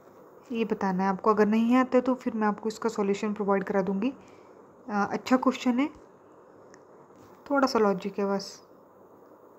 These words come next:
ये आपको बताना है इसकी value क्या है। दो question है इसके, है ना,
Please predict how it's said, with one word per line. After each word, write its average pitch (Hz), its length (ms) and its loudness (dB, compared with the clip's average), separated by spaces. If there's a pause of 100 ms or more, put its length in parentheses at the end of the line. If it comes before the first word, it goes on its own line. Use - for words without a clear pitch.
(960)
ये 208 120 0
आपको 190 280 -2
बताना 185 360 -2
है 185 60 0
इसकी 185 280 -10
value 185 280 -2
क्या 190 160 -6
है। 185 100 -4 (880)
दो 208 120 0
question 202 400 -4
है 190 80 -2
इसके, 190 240 -10
है 196 120 -6
ना, 247 120 -2